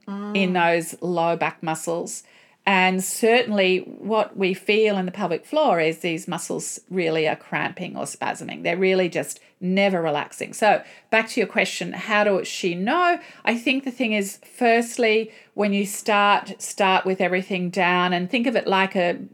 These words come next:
Speaker 2: an elevator and you're down at the basement. So
Speaker 1: Mm.
Speaker 2: everything is nice and relaxed. Then when you're trying to recruit the muscles, you might be thinking about, "All right, um, pretend the queen is standing with us," I often say to patients, "and you feel like you need to pass wind,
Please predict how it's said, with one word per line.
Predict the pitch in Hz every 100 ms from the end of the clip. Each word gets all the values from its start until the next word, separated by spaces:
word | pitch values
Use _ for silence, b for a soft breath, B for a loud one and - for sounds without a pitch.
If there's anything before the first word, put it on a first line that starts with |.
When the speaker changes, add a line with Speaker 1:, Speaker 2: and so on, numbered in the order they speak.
| - -
Speaker 2:
an | 180
elevator | 180 185 185 175 175 175
and | 175
you're | 170
down | 175 170
at | -
the | 165
basement. | 147 156 - 185 -
So | 180
Speaker 1:
Mm. |
Speaker 2:
everything | 190 190 185 175
is | 170
nice | 175 160 -
and | 160
relaxed. | 156 160 - - B B B B B
Then | 180 202 196
when | 185
you're | 180
trying | - 208 190
to |
recruit | 180 180 202 185
the | 196
muscles, | 175 180 180 165
you | 175
might | 170 -
be | 165
thinking | 180 202 196 190
about, | 175 165
"All | 180
right, | 175 170 -
um, | 175 170 -
pretend | 185 180 - 202 190
the | 185
queen | - 196 180 175
is | 170
standing | - 170 170 175
with | 175
us," | 170 165
I | 156
often | 160 170 165
say | 170
to | 156
patients, | 202 196 185 202 180 175
"and | 165
you |
feel | 170 220 208
like | 185 -
you |
need | 165 175
to | -
pass | 170 139 -
wind, | 190 196 190